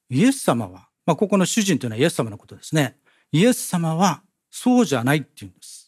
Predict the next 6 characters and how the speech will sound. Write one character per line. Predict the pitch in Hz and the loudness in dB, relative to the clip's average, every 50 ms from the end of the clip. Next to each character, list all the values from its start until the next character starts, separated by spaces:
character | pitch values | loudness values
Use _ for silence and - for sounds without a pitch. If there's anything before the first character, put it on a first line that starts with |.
| _ _ _ _ _ _ _ _ _ _ _ _ _ _ _ _ _ _ _ _ _ _ _ _ _ _ _ _ _ _ _ | _ _ _ _ _ _ _ _ _ _ _ _ _ _ _ _ _ _ _ _ _ _ _ _ _ _ _ _ _ _ _
そ | - - - 147 180 180 143 | -12 -4 -2 0 2 2 0
う | 107 | 0
で | 98 165 170 | 0 0 0
は | 135 92 | -2 -4
な | 90 - - | -6 -10 -14
い。 | - _ | -14 _